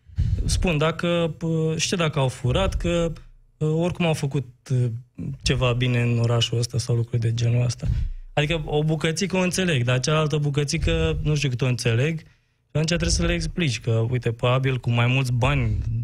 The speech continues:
din partea primăriei s-ar mai putea face și altceva. Corupția endemică, uitați-vă, în spitale, în România, ce se întâmplă. Uitați-vă cum vă ignoră domnii politicieni și nu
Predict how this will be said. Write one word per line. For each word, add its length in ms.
din 240
partea 340
primăriei 580
s-ar 180
mai 140
putea 240
face 300
și 180
altceva. 640
Corupția 380
endemică, 500
uitați-vă, 520
în 80
spitale, 800
în 140
România, 420
ce 120
se 160
întâmplă. 540
Uitați-vă 540
cum 220
vă 160
ignoră 720
domnii 360
politicieni 580
și 140
nu 300